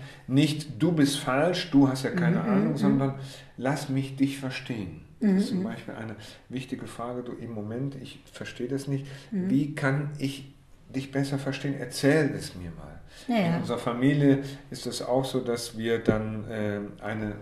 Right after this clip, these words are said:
Speaker 1: Schwester von mir, die hat sich so ein bisschen separiert mit ihrer Familie und da ist jetzt wenig Kontakt.
Speaker 2: Mhm.
Speaker 1: Das liegt an den Glaubenssätzen.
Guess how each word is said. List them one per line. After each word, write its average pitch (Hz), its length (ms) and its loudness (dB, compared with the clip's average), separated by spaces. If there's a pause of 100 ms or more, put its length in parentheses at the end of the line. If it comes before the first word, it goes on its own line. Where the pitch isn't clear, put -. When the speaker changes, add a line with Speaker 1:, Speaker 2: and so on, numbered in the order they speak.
Speaker 1:
Schwester 135 340 -8
von 120 160 -12
mir, 113 60 -12
die 104 120 -8
hat 110 120 -10
sich - 100 -18
so 107 80 -12
ein 98 80 -12
bisschen 95 200 -14
separiert 120 520 -2
mit 120 120 -8
ihrer 117 200 -6
Familie 113 680 -6 (360)
und 113 160 -14
da - 60 -8
ist - 160 -12
jetzt 95 180 -10
wenig 92 300 -10
Kontakt. - 760 -6
Speaker 2:
Mhm. 185 360 -2
Speaker 1:
Das 107 200 -10
liegt 104 220 -8
an 113 80 -14
den 123 120 -12
Glaubenssätzen. 107 880 -6